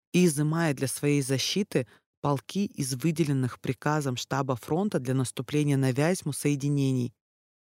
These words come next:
Причем изъят был самый укомплектованный полк, который, как и гвардейцы Белобородова, мог сыграть важную роль в сражении за Вязьму. Но вследствие распыления сил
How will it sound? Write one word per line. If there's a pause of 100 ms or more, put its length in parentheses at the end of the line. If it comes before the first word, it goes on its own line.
Причем
изъят
был
самый
укомплектованный
полк, (300)
который,
как
и
гвардейцы (300)
Белобородова, (460)
мог
сыграть
важную
роль
в
сражении
за
Вязьму. (300)
Но
вследствие
распыления
сил